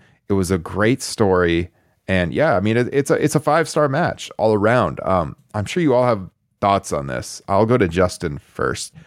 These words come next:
my co-host. Justin, your thoughts on Mania ten?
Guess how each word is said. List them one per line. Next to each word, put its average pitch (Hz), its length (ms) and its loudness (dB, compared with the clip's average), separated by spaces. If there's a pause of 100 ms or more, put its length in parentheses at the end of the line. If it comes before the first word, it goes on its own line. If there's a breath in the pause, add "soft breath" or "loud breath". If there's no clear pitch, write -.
(120)
my 82 240 0
co-host. 80 600 -2
Justin, 78 480 -4 (420 loud breath)
your 131 120 4
thoughts 110 340 2
on 85 120 4
Mania 85 280 0
ten? - 420 -8